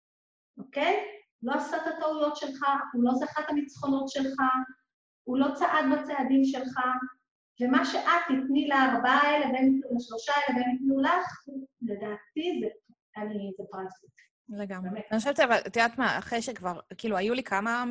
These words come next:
Speaker 2: סטים כאלה בעבר, אה, ושותפויות וכל מיני זה, וכאילו, הרבה אנשים שהתייעצתי איתם לאורך הדרך, אבל אני חושבת שהשינוי פה,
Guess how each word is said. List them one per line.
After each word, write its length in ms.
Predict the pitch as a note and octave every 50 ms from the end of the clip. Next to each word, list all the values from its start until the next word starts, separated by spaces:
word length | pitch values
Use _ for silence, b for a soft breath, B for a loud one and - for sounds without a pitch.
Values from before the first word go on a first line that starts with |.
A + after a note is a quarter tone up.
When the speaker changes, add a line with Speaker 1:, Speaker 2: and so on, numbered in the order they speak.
| A#3 - _ _ _ _ _ _ _ _ _ _ _ _ _
Speaker 2:
סטים 420 | - - - A#3+ A#3 - C#4 C4+
כאלה 340 | B3+ - C4 B3 B3 B3+ B3
בעבר, 520 | A3+ A3+ A3+ A#3 A3 G#3+ B3 B3+ C#4+ D#4+ F4+ F4+ b b b b b b b b b b b _ -
אה, 260 | F3 F#3 F#3 F#3 F3+ F3+
ושותפויות 680 | F3+ G3+ - - A3+ - - - B3+ B3+ C4+ C4+ C4 B3+ G#3+
וכל 220 | A#3 B3 - C#4
מיני 280 | C4 C4 B3 A#3+ A#3 A#3
זה, 180 | A3+ B3+ C4+ B3
וכאילו, 440 | A#3 - - C4 A#3 B3+ B3 A#3+ G#3+
הרבה 260 | - A3+ A3 C#4 D4+
אנשים 280 | E4 E4 D4+ - C#4 C4
שהתייעצתי 500 | - C#4 - - - - - B3+ - A3+
איתם 200 | G#3+ G#3+ G3+ F3+
לאורך 280 | F3 F3+ F#3+ - -
הדרך, 380 | E3 E3 E3+ E3 G3+ D4+ - - -
אבל 360 | G3+ F#3 G3+ B3 A#3 G3 G3 G3+ B B B B B B _
אני 60 | F#3+
חושבת 200 | F#3+ - B3 B3+
שהשינוי 600 | - B3+ G#3+ F#3 F#3+ - - G3+ G3 G#3 A#3 B3 A#3 A#3
פה, 260 | - G#3 G#3+ A#3 C#4+